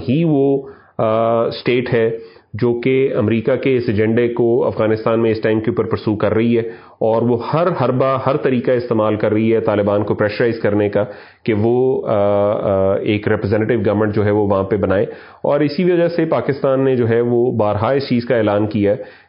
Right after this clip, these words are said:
کہ وہ افغانستان کی حکومت یا بننے والی جو طالبان گورنمنٹ ہوگی، اس کو وہ تب تک ایکسیپٹ نہیں کرے گا جب تک کہ انٹرنیشنل کمیونٹی اس کو ایکسیپٹ نہیں کر لیتی۔ اور ساتھ ہی ساتھ انہوں نے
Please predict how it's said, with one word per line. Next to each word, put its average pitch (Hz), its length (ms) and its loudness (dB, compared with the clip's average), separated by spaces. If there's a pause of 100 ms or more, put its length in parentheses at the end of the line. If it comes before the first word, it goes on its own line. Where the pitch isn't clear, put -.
(100)
کہ 123 280 2
وہ 135 380 0
افغانستان 131 720 0
کی 135 320 0
حکومت 123 520 0
یا 120 120 2
بننے 113 260 2
والی 120 240 2
جو 117 240 2
طالبان 110 400 0
گورنمنٹ 110 360 0
ہوگی، 107 260 0 (380)
اس 120 120 -2
کو 151 100 -2
وہ 156 120 2
تب 147 220 -2
تک 175 160 0
ایکسیپٹ 156 380 -2
نہیں 151 100 2
کرے 135 260 2
گا 139 60 4
جب 120 240 0
تک - 240 -2
کہ 143 180 0
انٹرنیشنل 120 440 -2
کمیونٹی 127 380 0
اس 117 120 0
کو - 80 -2
ایکسیپٹ 104 360 -2
نہیں 101 100 0
کر - 120 0
لیتی۔ 90 280 -2 (440)
اور 113 80 -2
ساتھ 123 300 0
ہی 170 40 0
ساتھ 139 340 0
انہوں 139 180 2
نے 131 220 2